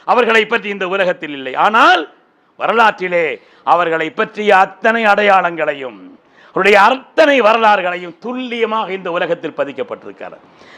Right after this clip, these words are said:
துல்லியமாக இந்த உலகத்திலே பதிக்கப்பட்டிருக்கிறது. பதிவு சாதனங்கள் நிறைந்திருக்கக்கூடிய இந்த காலகட்டத்திலே கூட வாழ்ந்த அல்லது வாழ்கின்ற தலைவர்களை பற்றி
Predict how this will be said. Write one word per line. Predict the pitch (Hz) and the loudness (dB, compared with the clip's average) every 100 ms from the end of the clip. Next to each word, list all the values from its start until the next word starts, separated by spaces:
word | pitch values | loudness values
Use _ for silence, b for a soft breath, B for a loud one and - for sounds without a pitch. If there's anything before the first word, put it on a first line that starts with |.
| B - | B 2
துல்லியமாக | 370 427 415 359 320 247 | 4 4 4 4 2 0
இந்த | 254 226 | -2 -2
உலகத்திலே | 233 226 226 233 277 339 - B 190 | -2 -2 -4 0 2 2 -2 B -2
பதிக்கப்பட்டிருக்கிறது. | 208 190 180 151 123 127 - 104 - b b b | -2 -2 -6 -6 -10 -12 -12 -16 -16 b b b
பதிவு | 165 233 226 202 | 0 0 -2 2
சாதனங்கள் | 196 180 185 185 175 | 2 0 -4 -6 -2
நிறைந்திருக்கக்கூடிய | 175 233 254 254 247 254 254 233 240 226 240 | 0 0 0 0 0 0 0 -4 -4 -4 -4
இந்த | 330 330 - | 0 0 4
காலகட்டத்திலே | 226 226 185 185 180 170 160 | 2 2 -2 -6 -10 -10 -12
கூட | 147 151 143 - B B B | -10 -6 -6 -8 B B B
வாழ்ந்த | 160 202 339 370 330 254 202 135 | 4 6 6 4 0 0 0 -2
அல்லது | 214 160 | -6 -2
வாழ்கின்ற | 185 220 175 175 160 147 | 0 -2 -4 -10 -8 -6
தலைவர்களை | 185 185 165 165 160 | -4 -4 -4 -6 -4
பற்றி | 170 - | -4 -2